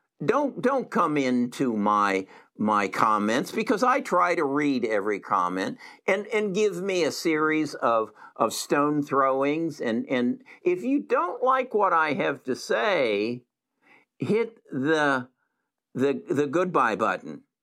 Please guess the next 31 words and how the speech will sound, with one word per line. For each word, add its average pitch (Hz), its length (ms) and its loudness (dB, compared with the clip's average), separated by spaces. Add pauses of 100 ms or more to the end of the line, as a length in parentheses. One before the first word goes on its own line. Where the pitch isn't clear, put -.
okay? 294 640 0 (540)
But 320 160 -2
don't 320 300 2
badger 123 420 0
me 107 380 2
and 127 160 0
those 110 260 2
of 98 160 0
us, 101 320 2 (100)
uh, 117 260 0
who 110 220 0
else. 117 480 0 (240)
And 214 200 0
then 214 360 0 (720)
a 175 140 2
message 180 640 -2
to 139 120 0
YouTube, 156 680 0 (460)
get 277 280 -2
rid 175 180 2
of 127 140 0
these 101 260 -4
bots 110 720 -2 (680)
that 143 320 -2
are 120 180 2
plaguing 147 800 0
your 131 180 2
channel. 151 640 0 (260)
This 247 380 0
is 220 360 0
your, 190 380 2